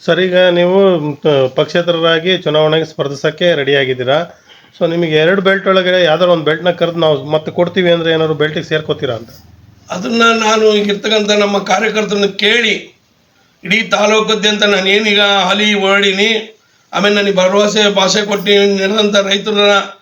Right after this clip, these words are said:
Speaker 2: ಕನ್ವಿನ್ಸ್ ಮಾಡಿ ತೀರ್ಮಾನ ನನ್ನನ್ನು ನಾನು ತೊಗೊಳಕ್ಕೆ ಒಂದು ಪ್ರಯತ್ನ ಮಾಡ್ತೀನಿ.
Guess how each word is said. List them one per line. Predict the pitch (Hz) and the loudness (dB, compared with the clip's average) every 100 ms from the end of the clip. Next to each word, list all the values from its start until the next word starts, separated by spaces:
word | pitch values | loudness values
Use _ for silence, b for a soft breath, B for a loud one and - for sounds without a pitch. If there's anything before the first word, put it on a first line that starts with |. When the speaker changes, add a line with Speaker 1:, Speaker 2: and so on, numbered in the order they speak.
| b b | b b
Speaker 2:
ಕನ್ವಿನ್ಸ್ | - 202 226 233 - | -2 0 0 -2 -2
ಮಾಡಿ | 208 226 254 226 | 0 2 0 -2
ತೀರ್ಮಾನ | 208 220 220 220 | -2 0 2 2
ನನ್ನನ್ನು | 208 208 214 233 | 2 0 0 0
ನಾನು | 220 202 | 0 2
ತೊಗೊಳಕ್ಕೆ | 202 208 214 | 2 2 0
ಒಂದು | 220 202 180 175 175 | 0 2 2 0 -4
ಪ್ರಯತ್ನ | 220 220 226 | -2 -2 0
ಮಾಡ್ತೀನಿ. | 214 180 - - - | -2 -2 -8 -16 -20